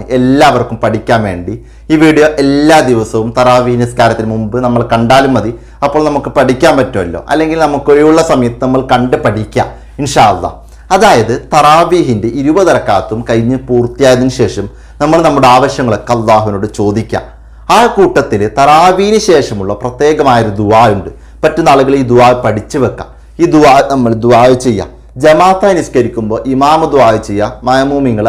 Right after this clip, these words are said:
ആമീൻ പറയുക. സാധാരണ നമ്മൾ നിസ്കാരങ്ങൾ ചെയ്യുന്നത് പോലെ ഒറ്റയ്ക്ക് നിസ്കരിക്കുമ്പോൾ എല്ലാവർക്കും ഈ ദുആ ചെയ്യാം. ഇരുപത് റക്അത്തും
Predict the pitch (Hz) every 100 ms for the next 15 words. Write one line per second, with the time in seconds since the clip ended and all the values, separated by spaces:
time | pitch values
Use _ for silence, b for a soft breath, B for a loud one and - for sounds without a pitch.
0 | - 107 120 131 135 110 95 92 - 127
1 | 123 120 131 120 113 - 117 107 101 104
2 | 104 98 101 101 B B B 170 175 226
3 | 196 156 - 131 113 110 123 - 131 131
4 | 160 151 135 120 120 120 110 110 113 110
5 | 104 - b b - 185 220 240 202 165
6 | - 123 135